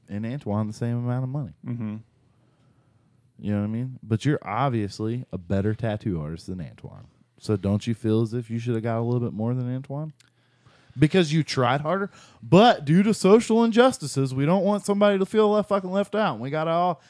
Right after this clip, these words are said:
Speaker 1: help him out, so we gotta give Antoine the same amount of money that you got.
Speaker 2: Is that how it works,
Speaker 1: So then
Speaker 2: though?
Speaker 1: why the fuck even try?
Speaker 2: Is that how it works
Speaker 1: That's
Speaker 2: currently?
Speaker 1: exactly how. That's how everybody wants it to work.
Speaker 2: So that's how everyone. I don't, I don't know if that's, if that's,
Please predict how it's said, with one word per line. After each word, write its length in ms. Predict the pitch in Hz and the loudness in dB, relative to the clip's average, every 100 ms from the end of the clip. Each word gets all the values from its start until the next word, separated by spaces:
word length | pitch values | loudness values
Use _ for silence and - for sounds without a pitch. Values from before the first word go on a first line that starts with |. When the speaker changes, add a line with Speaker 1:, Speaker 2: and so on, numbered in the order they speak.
| _ _ | _ _
Speaker 1:
help 180 | 160 170 | -2 0
him 140 | 180 | -2
out, 180 | 202 131 | -4 -4
so 100 | 139 | -4
we 120 | 139 | -2
gotta 200 | 147 147 | 0 2
give 220 | 151 151 | 2 2
Antoine 420 | 165 175 135 120 | 2 -2 -2 -4
the 60 | 110 | -6
same 220 | - 139 | -6 -6
amount 260 | 147 147 143 | -4 -2 -2
of 60 | |
money 200 | 143 143 131 | -2 -4 -4
that 180 | 127 | -6
you 100 | 156 | -6
got. 220 | 151 107 143 | -4 0 2
Speaker 2:
Is 80 | |
that 140 | 156 160 | 2 4
how 180 | 170 160 | 4 4
it 20 | |
works, 160 | 127 | 4
Speaker 1:
So 160 | 214 208 | 6 6
then 160 | 208 202 | 6 4
Speaker 2:
though? 60 | |
Speaker 1:
why 220 | 190 214 | 4 4
the 100 | 226 | 2
fuck 340 | 214 220 208 - | -2 0 0 -2
even 340 | 185 185 175 160 | -4 -2 -4 -6
try? 480 | - 147 123 73 - _ _ _ _ - | -2 -2 -2 -6 -16 _ _ _ _ -8
Speaker 2:
Is 120 | 147 | -4
that 140 | 180 | -2
how 180 | 175 180 | 0 -2
it 60 | 131 | 0
works 380 | 143 202 - - | -2 -2 -6 -2
Speaker 1:
That's 180 | 208 | 0
Speaker 2:
currently? 160 | 220 214 | 0 4
Speaker 1:
exactly 400 | 196 233 269 135 117 | 6 6 2 -4 -2
how. 200 | 117 110 | -2 0
That's 220 | 135 - | -2 0
how 180 | 156 156 | 2 2
everybody 460 | 165 165 175 175 | 2 2 2 2
wants 260 | 170 233 - | 0 -2 -6
it 80 | 160 | -8
to 60 | |
work. 80 | 175 | -4
Speaker 2:
So 640 | 170 156 151 151 143 139 - _ _ 156 | -2 0 2 2 0 -4 -10 _ _ -6
that's 160 | 165 | -4
how 120 | 170 | -2
everyone. 440 | 151 165 175 165 - 131 | -2 -2 -2 -4 -8 -10
I 80 | |
don't, 160 | 170 175 | -8 -6
I 40 | 175 | -6
don't 120 | 175 | -4
know 60 | 151 | -2
if 40 | |
that's, 220 | 139 - | -4 -4
if 200 | 123 127 | -6 -6
that's, 220 | - 117 | -2 -4